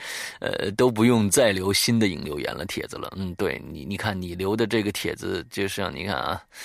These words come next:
是写的是，你是九月十六号，<laughs>九月十六号留的帖子，我现在是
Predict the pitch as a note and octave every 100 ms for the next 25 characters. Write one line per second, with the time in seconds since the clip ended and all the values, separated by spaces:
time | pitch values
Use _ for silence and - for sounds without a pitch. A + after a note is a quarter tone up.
0 | - - - - B2 - G2 F2 G2+ A2+
1 | G2+ F#2 - - - G2 G2+ A#2 G#2+ G2+
2 | F#2+ F#2 - _ _ _ - - G#2 C#3
3 | C3 C3+ F3+ F3+ - - - - - G2+
4 | - - - - - C#3 B2+ F3 F#3 -
5 | G#3 B3+ B2 F#2+ - - - - G#2+ A2
6 | G#2+ F#2 - C#2+ G2 G2 A2+ A2 G2 -
7 | F#2 D2+